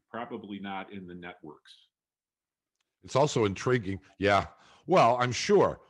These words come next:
Speaker 2: It's also intriguing that football is the only place where the two cities kind of cross over in terms of rivalry.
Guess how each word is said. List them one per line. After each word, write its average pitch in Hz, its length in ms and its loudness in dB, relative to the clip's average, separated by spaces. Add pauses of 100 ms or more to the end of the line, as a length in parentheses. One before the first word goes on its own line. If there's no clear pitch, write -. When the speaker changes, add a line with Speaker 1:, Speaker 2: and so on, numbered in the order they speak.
(540)
Speaker 2:
It's 135 140 -6
also 190 300 4
intriguing 139 380 2
that 113 100 0
football 156 340 2
is 110 60 2
the 120 100 2
only 123 140 0
place 117 260 0
where 120 80 0
the 101 120 -2
two 120 160 -2
cities 107 280 -4
kind 107 220 -4
of 90 80 -6
cross 101 320 0
over 117 300 0
in 82 100 -6
terms 92 300 -6
of 82 100 -6
rivalry. 92 580 -2